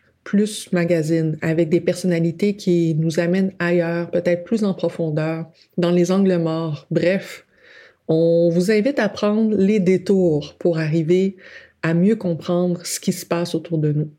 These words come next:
Et ça, on ne peut pas le faire sans vous. Et on veut que ce soit plus facile pour vous d'appuyer le travail de Canadaland. C'est pour ça qu'on vous offre désormais une promotion.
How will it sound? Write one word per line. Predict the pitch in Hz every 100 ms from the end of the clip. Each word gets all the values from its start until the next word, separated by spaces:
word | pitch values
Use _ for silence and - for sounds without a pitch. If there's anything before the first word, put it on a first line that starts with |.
| _ _ _ -
Et | 180
ça, | 180 254 254
on | 190 175
ne |
peut | 180 196
pas | 226
le | 233 170
faire | - 185 196 190
sans | - - - 208 180
vous. | 151 175 277 - _ - - -
Et | 196
on | 190
veut | 180 262
que |
ce | -
soit | 208 214 208
plus | - 254
facile | 226 208 - 233 220
pour | 214 180 165
vous | 160 196
d'appuyer | 170 151 190 190 - 185 180 185 180
le | 180 185
travail | - 160 165 160
de |
Canadaland. | 156 156 156 151 151 156 160 _ _ _ _ -
C'est | -
pour | 214 202
ça | 254
qu'on | 262 196
vous | 165 160
offre | 196 196
désormais | 180 160 165 156 190 196
une | 175 160
promotion. | 160 180 170 156 -